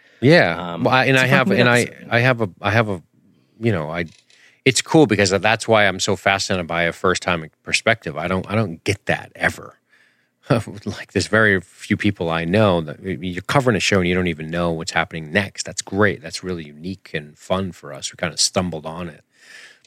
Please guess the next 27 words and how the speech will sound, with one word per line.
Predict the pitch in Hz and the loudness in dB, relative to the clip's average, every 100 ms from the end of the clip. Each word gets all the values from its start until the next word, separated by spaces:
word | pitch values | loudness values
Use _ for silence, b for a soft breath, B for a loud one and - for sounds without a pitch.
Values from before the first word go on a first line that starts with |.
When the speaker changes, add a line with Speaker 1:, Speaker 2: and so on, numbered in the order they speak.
| - | 0
Speaker 1:
But, | 98 - | 0 2
um, | 101 90 85 87 _ _ _ | 2 2 0 -8 _ _ _
<laughs> | _ _ _ _ | _ _ _ _
and | 156 | 0
I | 156 | 2
think, | 196 180 | 2 2
you | 175 | 4
know, | 175 | 4
there's | 165 160 | 4 4
something | - 254 226 | 4 4 4
to | 147 | 4
be | 110 | 2
said | 92 - 117 113 | 2 4 4 4
about | 90 90 90 80 - _ _ _ _ _ _ _ - | 4 4 4 2 -4 _ _ _ _ _ _ _ -20
and | 95 117 | -2 4
this | 123 135 - | 4 4 2
might | 113 101 | 2 2
just | 92 - | -2 -2
be | 92 85 | 0 2
a | |
side | 82 101 92 95 | 2 4 2 2
conversation | 90 85 - 82 | -2 -2 -4 -4
about | 85 - | -6 -2
podcasting | 90 87 92 87 - | -2 0 0 0 -2
in | 76 | -4
general, | 78 95 90 | 0 0 0
but | 80 76 | -2 -4